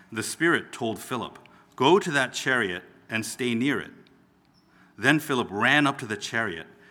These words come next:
and heard the man reading Isaiah the prophet. "Do you understand what you're reading?" Philip asked. "How can I," he said, "unless someone explains it to me?"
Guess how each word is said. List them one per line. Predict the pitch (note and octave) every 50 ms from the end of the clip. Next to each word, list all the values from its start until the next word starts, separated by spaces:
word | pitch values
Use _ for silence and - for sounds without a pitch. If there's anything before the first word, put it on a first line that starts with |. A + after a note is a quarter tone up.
| - -
and | A#2 A2 G#2
heard | F#2+ A#2+ C#3 D#3+ E3+ D#3
the | D3 B2+
man | A2+ G#2+ G#2+ G#2+ G#2 G2+
reading | G#2 A#2 B2 B2 B2+ B2 B2+ A#2+
Isaiah | G2 G2 F#2+ F#2 G2 G#2 G#2+ A2+
the | G2+ G2+
prophet. | - - G#2 G2 F#2 - - - - - _ _ _ _ _ _ _ _ _ _ _ _ _ _ _ _ _ _ _ _ _ _ _ _
"Do | - C3+
you | D#3 F3
understand | F#3+ G3+ G3+ F#3 - - - B2+ C3+ D3+ D#3+ D3+
what | D3 C3+
you're | B2 A#2
reading?" | G2 F2+ F2 F2+ G2 A#2 C#3+ F3 F3+ - - - - _ _
Philip | - - A#2+ A2+ A#2 A#2 A#2
asked. | B2 A2+ A#2 B2 - - - - - - _ _ _ _ _ _ _ _ _ _ _ _ _ _ _ _
"How | - - F3+ -
can | F#3 - A3 A3 E3
I," | A2+ E2+ D#2+ D#2+
he | - -
said, | F2 - - D#2+ D2+ D#2 - - _ _ _ -
"unless | - A2 A2+ B2 C3 C3+ -
someone | - C3+ B2+ C3+ B2+
explains | B2+ B2 - - - C3+ C3+ C#3 A#2+
it | A2 F#2 -
to | - D#2+
me?" | D2+ D2+ -